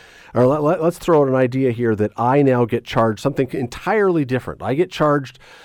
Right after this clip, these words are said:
six months from now with making a threat against someone for these exact words that this person said on the video. Could I use it as a criminal defense to say, "But wait a second, I saw that. I saw the police there. The police didn't charge the person. Therefore, I assumed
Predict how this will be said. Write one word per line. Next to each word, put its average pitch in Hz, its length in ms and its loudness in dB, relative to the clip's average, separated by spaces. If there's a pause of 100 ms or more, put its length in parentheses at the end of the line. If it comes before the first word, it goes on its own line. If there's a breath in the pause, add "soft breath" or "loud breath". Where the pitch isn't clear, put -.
(320 loud breath)
six - 340 -4
months 175 300 2
from 156 180 0
now 123 240 0
with 117 220 -2
making 123 340 -2
a 104 40 -4
threat 120 280 -4
against 101 260 -2
someone 104 320 0
for 120 160 -4
these 117 240 -2
exact 110 440 -2
words 110 400 0
that 98 120 -6
this 110 140 -6
person 104 380 -6
said 101 220 -6
on 95 120 -4
the 90 80 -8
video. 90 400 -6 (520 soft breath)
Could 220 240 2
I 190 120 4
use 175 340 0
it 180 160 2
as 135 160 0
a 127 80 2
criminal 135 420 0
defense 123 380 -2
to 127 100 -8
say, 117 200 -2
"But 127 160 -2
wait 185 160 2
a - 20 -6
second, 127 380 -2
I 151 240 0
saw 165 480 -2
that. 107 400 -2 (360 loud breath)
I 123 140 0
saw 139 360 -2
the 196 100 -2
police 160 500 -6
there. 104 380 -2 (320 soft breath)
The 120 80 -2
police 147 560 -2
didn't 160 360 -2
charge 170 380 -4
the 143 120 -4
person. 117 420 -4
Therefore, 143 580 0
I 139 220 -2
assumed 147 920 -4